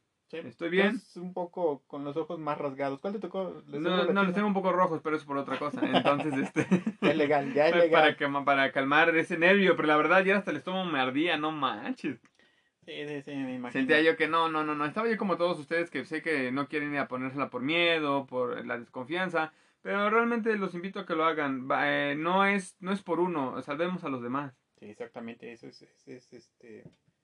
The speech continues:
Speaker 1: pues pensar en el prójimo.
Speaker 2: Exactamente, es pen-,
Speaker 1: Sí, sí.
Speaker 2: pensar en el prójimo, en el prójimo, perdón. Y bueno, no todos piensan, eh, como tal en el prójimo, más bien piensan en ellos. Y pues bueno, no sé si supiste que el ine multa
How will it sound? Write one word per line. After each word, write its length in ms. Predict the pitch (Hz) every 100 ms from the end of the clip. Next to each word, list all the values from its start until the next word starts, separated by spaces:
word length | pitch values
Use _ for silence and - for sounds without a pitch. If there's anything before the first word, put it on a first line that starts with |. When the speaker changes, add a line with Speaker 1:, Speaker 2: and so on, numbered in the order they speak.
| _ _ _ _
Speaker 1:
pues 140 | 147
pensar 360 | - 139 160 175
en 180 | 160 139
el 120 | 120
prójimo. 500 | 120 170 170 143 139 _
Speaker 2:
Exactamente, 640 | 135 123 151 139 135 151 135
es 80 | 127
pen-, 160 | 131
Speaker 1:
Sí, 100 | 120 120
sí. 60 |
Speaker 2:
pensar 240 | 123 117 127
en 120 | 120
el 60 | 117
prójimo, 400 | 202 202 151 139 _ _
en 100 | 131
el 120 | 131 131
prójimo, 400 | 202 190 160 127
perdón. 340 | 135 170 170 - _
Y 440 | - 143 143 139 139
bueno, 320 | 180 240 180 156
no 220 | 156 190
todos 260 | 220 208
piensan, 960 | - 185 180 180 170 151 139 127 123 120 - - _ _
eh, 220 | 65 73
como 180 | 131 131
tal 160 | 160 165
en 160 | 143
el 80 | 131
prójimo, 420 | 175 196 180 156
más 160 | 147 160
bien 180 | 170 160
piensan 320 | 170 170 139
en 120 | 131
ellos. 360 | 185 196 170 -
Y 60 |
pues 180 | - 127
bueno, 280 | 135 175 151
no 120 | 170
sé 100 | 190
si 100 | 170
supiste 380 | 151 135 160 165
que 80 | 135
el 100 | 131
ine 220 | 160 170
multa 640 | 151 160 156 156 139 117